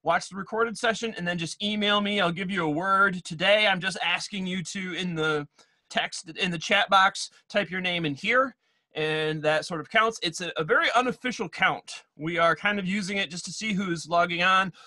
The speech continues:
I'm also logging on to Moodle. I can tell who has logged on. So if you're not turning in stuff, if you are not going to the video sessions, if you are not logging into Moodle,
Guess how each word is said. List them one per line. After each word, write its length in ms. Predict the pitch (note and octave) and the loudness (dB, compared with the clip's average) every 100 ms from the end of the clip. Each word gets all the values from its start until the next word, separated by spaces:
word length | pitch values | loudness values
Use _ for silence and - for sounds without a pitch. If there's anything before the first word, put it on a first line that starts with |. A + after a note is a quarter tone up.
| - | -6
I'm 200 | D3+ D#3+ | -2 2
also 260 | E3+ F3+ G3+ | 2 2 -2
logging 400 | F3+ F#3 F#3 F3+ | 4 6 6 2
on 100 | F3 | -2
to 40 | |
Moodle. 320 | D#3+ F#3 G3+ F3+ | -2 -2 0 2
I 120 | D#3 | 0
can 180 | D3+ C#3+ | -2 -2
tell 420 | - E3 D#3+ D#3+ _ _ _ | 4 6 4 -2 _ _ _
who 160 | A3+ G#3+ | -2 4
has 260 | G3+ F3 | 4 2
logged 360 | F3 F3 F3+ F3 | 4 6 6 4
on. 360 | E3 E3 F3+ F3+ _ _ | 2 4 2 -2 _ _
So 160 | F#3 | -6
if 100 | E3 | -6
you're 460 | D#3+ G#3+ G#3 F#3+ - - _ _ - | 0 2 2 2 -6 -16 _ _ -4
not 240 | F3+ G#3 - | 2 2 2
turning 320 | - G#3+ G3 | -2 0 0
in 140 | F#3+ F3+ | -4 -4
stuff, 580 | - F#3+ B2+ - - - | 4 4 4 -4 -20 -16
if 120 | C#3 | -10
you 120 | E3 E3 | -6 -2
are 80 | |
not 320 | D3+ E3+ G3 - E3 | 0 2 2 2 -4
going 280 | F#3 G3+ | 0 0
to 100 | G3+ | 0
the 80 | F3+ | -6
video 300 | E3 F#3 F#3+ | -6 -4 -4
sessions, 520 | E3 G3+ E3 D3 A#2 | 0 0 -2 -8 -14
if 120 | C3 - | -12 -6
you 80 | |
are 80 | E3 | -4
not 280 | D3+ F#3+ F3+ | 0 0 2
logging 280 | G3 G3 F#3+ | 2 0 0
into 200 | G3 F#3 | -4 -2
Moodle, 420 | A3 A3+ F3 E3 | 0 2 0 -2